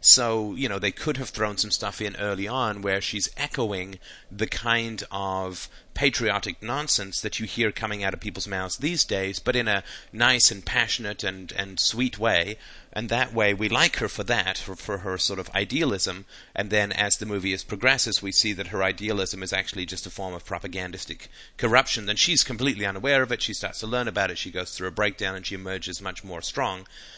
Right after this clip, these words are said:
at the end. I thought that would have been something more relevant to today. And, you know, in a sense, for me, that's the major issue that I had with the film,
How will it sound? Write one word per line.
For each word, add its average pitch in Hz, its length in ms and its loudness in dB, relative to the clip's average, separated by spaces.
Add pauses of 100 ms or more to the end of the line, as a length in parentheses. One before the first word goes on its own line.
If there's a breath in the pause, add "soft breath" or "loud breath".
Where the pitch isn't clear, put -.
(160 loud breath)
at - 160 0
the 139 120 6
end. 113 160 8
I 117 60 4
thought 143 240 2
that 135 220 4
would 117 80 0
have 95 80 -4
been 104 160 -2
something 104 440 -2
more 98 540 0 (460 loud breath)
relevant 117 540 0 (100)
to 113 140 -2
today. 95 440 2 (400 soft breath)
And, 117 420 0
you 123 300 2
know, 120 120 8
in 117 80 2
a 113 40 -2
sense, 160 320 2
for 123 100 -2
me, 120 140 2
that's 113 600 4 (180 loud breath)
the 110 80 -2
major 120 380 2
issue 113 260 0
that 101 120 -2
I 101 60 2
had 104 220 0
with 95 100 -10
the 101 60 -8
film, 101 440 -2